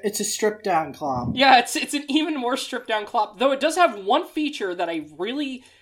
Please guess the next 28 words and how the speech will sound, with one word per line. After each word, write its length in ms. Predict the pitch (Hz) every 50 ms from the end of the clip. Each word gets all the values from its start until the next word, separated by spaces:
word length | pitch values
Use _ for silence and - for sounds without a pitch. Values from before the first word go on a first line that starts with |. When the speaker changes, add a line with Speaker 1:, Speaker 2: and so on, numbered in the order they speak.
| _ _ -
Speaker 2:
really, 320 | 156 190 226 220 208 190
really 260 | 156 165 190 196 190 185
wish 220 | 170 175 - -
more, 320 | 180 175 165 165 160 156 - - _ _ _ _ _ 185 165 165 - - -
mo-, 180 | 170 170 165
uh, 540 | 180 185 165 156 151 147 143 139 143 120 117 135
ships 320 | - - 185 170 - 165
in, 160 | 147 143 139
uh, 160 | 135 131 127
Gundam 440 | 127 131 139 143 135 135 135 131 131
used, 340 | 123 117 110 117 - - - _ _ _ _ _ -
which 220 | 160 156 151 -
is 420 | 165 156 147 147 139 135 - - _ _ _ _ _ _ _ _ _ _
the 340 | - 180 160 185 180 175 180
battle 260 | - 208 226 214 196
bridge 280 | - 165 156 139 135 -
can 160 | - 156 143
retract, 540 | 131 127 - - 117 - - _ _ - - _ _ _ _
or 160 | 156 139 139 135
the 180 | 139 139 139
main 240 | 143 147 147 143 139
bridge 220 | 143 139 131 -
can 120 | - 135 123
retract. 300 | 113 - - - - -
Speaker 1:
Oh, 140 | 175 185 180
yeah, 220 | 151 143 151 147
that 240 | 135 131 131 143 143
is. 400 | 127 123 131 139 139 _ _ _